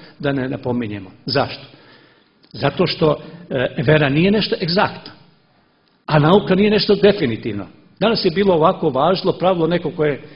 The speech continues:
se sjećam dobro iz, iz, iz fizike i hemije u mome vremenu, danas nema pojma o tome, to je već arhaično, već zastarilo, zato što je mnogo toga napredovalo iz oblasti nauke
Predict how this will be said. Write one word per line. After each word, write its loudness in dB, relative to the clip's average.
se -8
sjećam 0
dobro 4
iz, -2
iz, -4
iz -4
fizike -2
i 2
hemije 0
u -4
mome -2
vremenu, -2
danas -6
nema -6
pojma -2
o -8
tome, -12
to -12
je -10
već -6
arhaično, -6
već -4
zastarilo, -6
zato -4
što -6
je -4
mnogo 2
toga -2
napredovalo -2
iz -4
oblasti -2
nauke 0